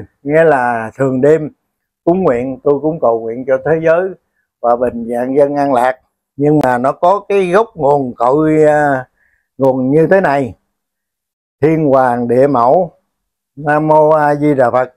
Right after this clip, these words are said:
Phật Tổ, Phật Thầy và mười phương chư Phật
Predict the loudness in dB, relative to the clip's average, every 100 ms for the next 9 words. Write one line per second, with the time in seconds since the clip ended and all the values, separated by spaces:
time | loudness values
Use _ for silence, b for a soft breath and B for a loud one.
0 | _ _ _ _ _ -6 -6 -2 0 2
1 | 0 -4 -4 -2 -2 -6 _ _ _ _
2 | _ _ _ _ _ -4 -2 2 2 2
3 | 2 2 0 0 0 0 0 -4